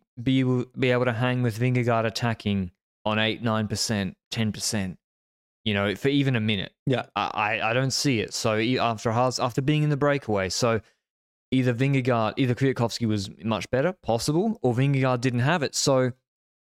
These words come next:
Speaker 1: at that point, Vingegaard just keeps pacing, keeps pacing, keeps pacing, keeps pacing.
Speaker 2: You blame him?
Speaker 1: Um, I think at a certain point he should have, um, stopped. And it just reminded me of Loge de Garde a little bit, actually, in Paris-Nice. I think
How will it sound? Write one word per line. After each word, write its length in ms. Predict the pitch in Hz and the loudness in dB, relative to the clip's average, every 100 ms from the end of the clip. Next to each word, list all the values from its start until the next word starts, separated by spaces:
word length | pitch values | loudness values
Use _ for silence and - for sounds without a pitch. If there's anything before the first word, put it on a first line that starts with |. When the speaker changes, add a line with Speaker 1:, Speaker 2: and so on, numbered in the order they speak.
| _ - | _ -6
Speaker 1:
at 140 | 104 | -2
that 220 | 131 170 - | 0 -2 0
point, 340 | 147 127 - _ _ _ - | 0 0 -4 _ _ _ -4
Vingegaard 320 | 151 180 139 107 | -2 0 0 -2
just 180 | 101 - | -4 -6
keeps 200 | 107 - | -8 -6
pacing, 400 | 120 160 - - | -4 -2 -4 -8
keeps 180 | - - | -14 -8
pacing, 360 | 120 143 135 101 | -2 -2 0 -2
keeps 200 | 110 - | -2 -2
pacing, 360 | 139 151 113 90 | -2 -2 -2 -6
keeps 180 | 104 | -10
pacing. 500 | - 147 175 - - - _ | -4 -2 0 -2 -6 -10 _
Speaker 2:
You 100 | 180 | 0
blame 220 | 180 214 202 | 2 2 2
him? 240 | 117 107 _ _ _ _ - 156 | 0 -6 _ _ _ _ -2 0
Speaker 1:
Um, 560 | 165 165 160 160 156 - | 2 2 2 0 -2 -2
I 100 | 139 | -2
think 300 | - 165 156 | 0 -2 2
at 80 | 147 | 2
a 80 | 127 | 0
certain 400 | - 147 143 123 | 0 2 2 -2
point 420 | 127 131 120 - | -2 -2 -2 -2
he 140 | 120 | -2
should 280 | 113 - 120 | 0 0 0
have, 360 | 113 110 104 95 _ _ - 107 | 2 0 -2 -6 _ _ -6 -2
um, 720 | 104 101 98 92 92 92 92 | 0 0 0 -2 -4 -6 -8
stopped. 540 | - - - - _ - - | -8 -6 -4 -6 _ -20 -6
And 420 | 92 92 90 90 _ _ _ - | -4 -4 -8 -12 _ _ _ -2
it 60 | 143 | 0
just 180 | 139 | 2
reminded 300 | 151 143 139 | 2 2 2
me 100 | 139 | 2
of 100 | 131 | 2
Loge 260 | 120 127 120 | 2 2 2
de 100 | 120 | 0
Garde 340 | 107 110 107 104 | 0 2 2 0
a 20 | |
little 200 | 104 101 | 0 0
bit, 160 | 98 | 0
actually, 300 | 95 95 110 | -2 -2 -4
in 60 | 101 | -2
Paris-Nice. 600 | 104 104 98 92 87 - | -2 -2 -2 -6 -8 -6
I 100 | 107 | -4
think 260 | 107 107 | -2 -4